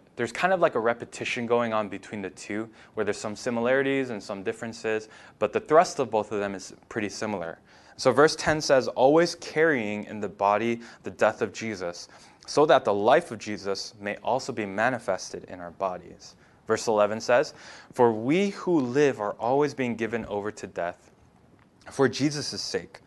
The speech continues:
so that the life of Jesus may also be manifested in our mortal flesh." Understanding that we have the gospel of Jesus Christ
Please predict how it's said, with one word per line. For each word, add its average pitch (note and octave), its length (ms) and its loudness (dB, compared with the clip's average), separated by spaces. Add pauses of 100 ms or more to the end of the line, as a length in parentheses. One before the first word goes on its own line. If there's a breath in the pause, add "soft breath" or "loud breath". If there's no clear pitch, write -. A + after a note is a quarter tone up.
(220 soft breath)
so - 220 0
that D3 180 4
the B2+ 100 0
life B2+ 380 2
of G#2+ 100 -6
Jesus F#2+ 600 -10 (280 soft breath)
may G#2+ 100 -6
also B2+ 420 4
be C#3 160 -2
manifested G2+ 920 -4
in G#2 260 -8
our G#2 440 0 (100)
mortal F#2 500 -8
flesh." - 480 -8 (1000 loud breath)
Understanding F#3 640 4
that C#3+ 120 6
we C#3 140 2
have D3 220 2
the A#2+ 60 2
gospel B2 540 4
of A#2 120 2
Jesus A#2 320 -6
Christ - 480 -4